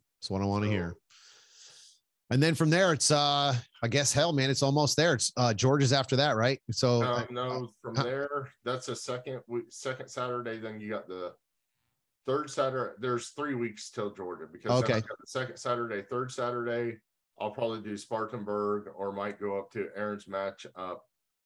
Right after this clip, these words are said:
Speaker 2: The only thing about that, it's another two-hour drive to that match up in, um, it's also up in Burnsville, North Carolina.
Speaker 1: What's that commitment like, though? That's all
Speaker 2: I
Speaker 1: I
Speaker 2: know.
Speaker 1: wanna hear.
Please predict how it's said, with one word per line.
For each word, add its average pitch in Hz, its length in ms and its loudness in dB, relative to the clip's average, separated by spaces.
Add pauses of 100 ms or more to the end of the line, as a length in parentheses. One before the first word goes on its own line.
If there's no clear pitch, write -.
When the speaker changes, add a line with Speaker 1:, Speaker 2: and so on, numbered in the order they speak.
(140)
Speaker 2:
The 101 60 -10
only 120 120 -4
thing 123 160 -8
about 98 220 -4
that, 101 120 -4
it's 104 160 -10
another 98 300 -6
two-hour 98 420 -2
drive 90 340 -6
to 92 80 -10
that 90 220 -8
match 82 420 -12
up 92 220 -10
in, 87 320 -10
um, 87 320 -12
it's - 100 -14
also 95 300 -4
up 90 120 -10
in 92 100 -14
Burnsville, 87 560 -8
North 92 260 -12
Carolina. 87 540 -10
Speaker 1:
What's 104 180 0
that 120 160 2
commitment 135 380 2
like, 120 260 2
though? 117 260 2 (300)
That's 101 160 -4
all 117 80 4
Speaker 2:
I 117 60 6
Speaker 1:
I 123 80 4
Speaker 2:
know. 127 80 2
Speaker 1:
wanna 135 140 2
hear. 135 360 4